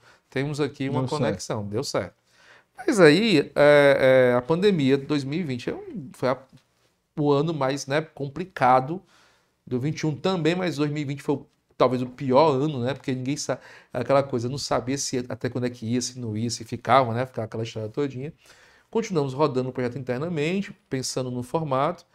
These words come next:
Speaker 1: Eu sou um cara muito de propósito, de ideia, de, de ter um, um porquê da coisa acontecer. Entendi que eu precisava ter um nome, um nome que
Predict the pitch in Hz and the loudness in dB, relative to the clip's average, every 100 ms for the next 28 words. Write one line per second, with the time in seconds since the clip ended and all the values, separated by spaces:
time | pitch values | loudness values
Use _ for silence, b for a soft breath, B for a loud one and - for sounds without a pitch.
0 | b b b - 175 180 - 156 143 143 | b b b 0 2 2 0 -4 -2 2
1 | 135 131 127 156 131 135 131 - 147 143 | 4 2 -2 -8 -10 -12 -12 -2 -2 0
2 | 127 135 156 156 131 123 131 117 120 127 | 2 2 2 -4 -10 -8 -4 -2 0 0
3 | 113 110 110 110 110 - 147 156 139 - | -2 -6 -8 -10 -8 -4 -4 -4 -8 -12
4 | - - 139 139 - - - 143 170 160 | -18 -10 -10 -10 -16 -20 -4 0 0 0
5 | 135 - 123 127 131 120 131 - 127 165 | -2 -4 -6 -6 -8 -10 -8 -4 -4 -4
6 | - b b b b b 147 143 170 143 | -10 b b b b b -10 -4 -4 -2
7 | 160 165 160 160 151 - 135 147 147 147 | -4 -2 -4 -4 -8 -6 -2 -2 -2 -4
8 | 147 170 147 131 123 123 123 _ _ 127 | -6 -6 -4 -4 -6 -10 -16 _ _ -12
9 | 127 131 127 - _ _ _ _ - 143 | -10 -8 -10 -14 _ _ _ _ -6 -6
10 | 147 | -6